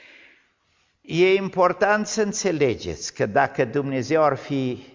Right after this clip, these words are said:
unitate, acolo n-ar încăpea dragoste. Dragostea e o problemă de relație între persoane.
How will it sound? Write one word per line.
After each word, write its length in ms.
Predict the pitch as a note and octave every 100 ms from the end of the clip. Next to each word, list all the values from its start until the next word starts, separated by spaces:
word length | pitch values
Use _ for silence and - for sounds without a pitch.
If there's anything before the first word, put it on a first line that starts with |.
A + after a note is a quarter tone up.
| _ _ _ _ _ -
unitate, 920 | D#3 D3+ C#3 C3 E3+ D3+ - G#2 D#2 - _ _ _ _ _ _ _ _ _
acolo 500 | - D#3 - E3+ D#3+
n-ar 220 | D#3 E3
încăpea 500 | D#3+ D#3 E3+ - E3
dragoste. 880 | D3 D#3+ B2+ F2+ D#2+ - - G#1+ - _ _ _ _ _ _ _ _
Dragostea 880 | - A#2 D#3+ D#3+ C#3+ C#3 - - C#3
e 100 | C#3+
o 60 |
problemă 540 | C#3 C#3 C3+ D3 C#3+ C#3+
de 200 | C3+ C3+
relație 560 | C3+ C#3 D#3 D#3 D3
între 260 | C3+ B2+ C3
persoane. 760 | C3 B2 - C#3+ A2 D2+ -